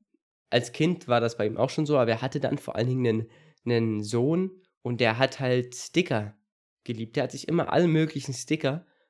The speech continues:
aufs Bett geklebt, aber Fußballsticker gab's halt noch nicht und der wollte sich unbedingt seinen Papa halt auch aufs Bett kleben als Fußballsticker und da hat der Papa dann gesagt, also der Granini, der hieß,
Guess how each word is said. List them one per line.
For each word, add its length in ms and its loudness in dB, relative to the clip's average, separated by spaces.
aufs 240 0
Bett 240 0
geklebt, 640 0
aber 640 2
Fußballsticker 960 0
gab's 260 2
halt 140 0
noch 140 -2
nicht 220 0
und 60 0
der 140 2
wollte 180 2
sich 160 -6
unbedingt 440 2
seinen 300 -2
Papa 480 0
halt 180 0
auch 320 2
aufs 220 -2
Bett 240 0
kleben 580 0
als 260 -4
Fußballsticker 680 -2
und 140 -2
da 40 -2
hat 140 -6
der 140 0
Papa 400 -2
dann 220 2
gesagt, 380 -2
also 200 -2
der 260 0
Granini, 640 2
der 100 0
hieß, 420 -2